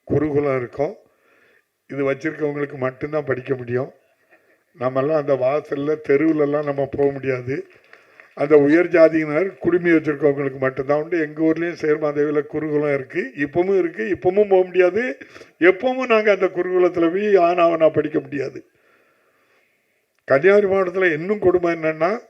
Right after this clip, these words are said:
பெண்கள் அரைக்கு மேல எந்த துணியும் போடக்கூடாது.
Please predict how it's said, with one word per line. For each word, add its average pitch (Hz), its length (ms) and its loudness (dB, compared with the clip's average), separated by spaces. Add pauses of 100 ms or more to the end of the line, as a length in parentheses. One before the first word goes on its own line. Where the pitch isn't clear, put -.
(1200)
பெண்கள் 185 560 2
அரைக்கு 170 480 0
மேல 156 240 2
எந்த 151 300 0
துணியும் 151 400 -4
போடக்கூடாது. - 480 -8